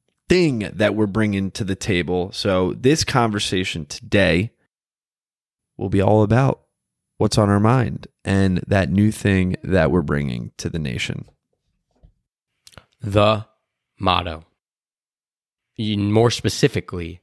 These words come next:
Speaker 2: your mental motto. Now, we know a lot of Elevation Nation wants to join the nation.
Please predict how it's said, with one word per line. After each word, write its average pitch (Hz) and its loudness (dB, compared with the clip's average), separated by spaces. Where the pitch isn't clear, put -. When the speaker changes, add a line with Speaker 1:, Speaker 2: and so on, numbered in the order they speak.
Speaker 2:
your 87 -2
mental 110 -2
motto. 87 -2
Now, 98 -2
we 123 2
know 143 4
a 120 4
lot 113 4
of 107 -2
Elevation 104 0
Nation 92 -4
wants 101 -2
to 107 -10
join 170 2
the 151 0
nation. 90 -2